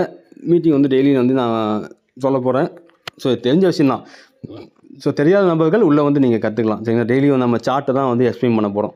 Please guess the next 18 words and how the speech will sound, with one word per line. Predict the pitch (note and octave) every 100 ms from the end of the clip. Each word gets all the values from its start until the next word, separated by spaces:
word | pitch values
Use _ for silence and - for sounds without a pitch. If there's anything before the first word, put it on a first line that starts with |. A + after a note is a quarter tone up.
| _ _ _ _ _ _
So, | B2 A#2+ A#2
அதுக்கப்புறம் | A#2+ A#2+ D3 C#3 B2
டவுட்ஸ்லாம் | B2+ C3+ - C3+ B2+
இருந்ததுன்னா | A#2 B2+ A#3 F3+
நீங்க | C3+ B2
கிளியர் | A#2+ B2+ A#2+
பண்ணிக்கலாம். | A2 G#2 G#2
சரிங்களா? | F#2+ B2 D3+ G#2+ _ _ _ _ _ _
So, | - B2
நம்ம | A#2+
டெய்லி | A#2+ D3 D3+
வந்து | B2 D3
மீட்டிங் | C3 C3 C3 A#2
கண்டக்ட் | A2+ A2
பண்ண | A2+
தான் | B2
முடிவு | A2+ A2+ G#2+
பண்ணியிருக்கோங்க. | G#2 G2+ G2+ G2+